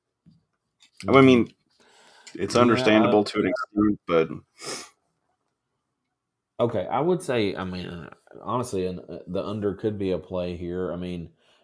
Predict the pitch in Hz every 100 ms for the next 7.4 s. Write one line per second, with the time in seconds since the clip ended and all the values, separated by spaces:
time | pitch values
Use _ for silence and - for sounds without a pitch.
0 | - 98 104 107 98 95 87 82 - _
1 | 78 - 90 90 92 104 101 95 95 95
2 | 104 98 101 101 101 _ _ _ _ _
3 | - 101 95 85 104 107 101 104 95 82
4 | 92 95 98 - 113 - _ - - -
5 | 95 92 92 90 92 87 82 - 107 107
6 | 107 104 - _ _ _ _ _ _ _
7 | - 95 90